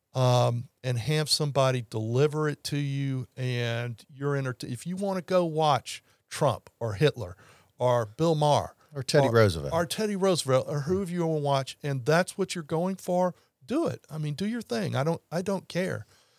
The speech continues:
Speaker 1: But the, don't bill this as comedy 'cause it's not funny,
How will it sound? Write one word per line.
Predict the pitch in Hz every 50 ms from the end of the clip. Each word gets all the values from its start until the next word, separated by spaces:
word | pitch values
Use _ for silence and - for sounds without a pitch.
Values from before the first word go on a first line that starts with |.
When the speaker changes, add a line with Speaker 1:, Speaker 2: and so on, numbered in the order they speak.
| _ _ _ _ -
Speaker 1:
But | - 156 151 - - _ _ _ _ _ _ _ -
the, | 147 131 - _ _ _ _ _ _ 151 131 _ _ -
don't | 196 196 208 196 - 127 113
bill | 151 156 160 165 160 143
this | 120 127 123 127 127 - - - -
as | 135 131 131 120 -
comedy | - - - - 156 160 180 175 151 120 104 107 117
'cause | - - 143 135 131
it's | 143 135 - -
not | 147 143 151 151 - -
funny, | - - - - 185 175 160 110 78 - 135 -